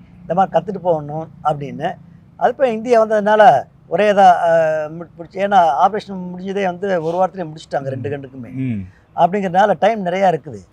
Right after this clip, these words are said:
Speaker 1: அதுக்குள்ளேயும் ச-, சார் சொன்ன அந்த டைம் படி நான் போய் வ-, கத்துக்கலாம் அப்படிங்கிறதுக்காக தான் உங்கள்கிட்ட க-, கத்துக்கிட்டது.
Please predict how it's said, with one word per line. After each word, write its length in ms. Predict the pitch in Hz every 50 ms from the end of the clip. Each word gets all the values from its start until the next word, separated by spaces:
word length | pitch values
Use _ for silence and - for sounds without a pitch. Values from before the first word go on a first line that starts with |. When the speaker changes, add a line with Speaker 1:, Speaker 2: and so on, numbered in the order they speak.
| _ _ _ _ _ _ _ _ - -
Speaker 1:
அதுக்குள்ளேயும் 560 | 180 185 185 208 208 208 208 196 180 165 165
ச-, 40 | 160
சார் 260 | - - 170 175 165
சொன்ன 240 | - 170 165 160 160
அந்த 460 | 156 147 151 147 143 139 131 127 - -
டைம் 340 | _ 180 190 208 196 180 156
படி 400 | 160 196 220 214 151 113 107 - - - 156 151
நான் 280 | 151 165 170 170 151
போய் 200 | 156 160 156 151
வ-, 220 | 151 147 139 135 123 -
கத்துக்கலாம் 440 | 139 - - 147 143 135 135 135
அப்படிங்கிறதுக்காக 440 | 131 123 127 123 127 120 110 120 113
தான் 320 | 104 143 139 160 202 254 - _ _ _ -
உங்கள்கிட்ட 320 | 135 131 123 113 120 117 - -
க-, 240 | 127 117 110 104 101 - - - -
கத்துக்கிட்டது. 400 | 139 123 110 104 - - - -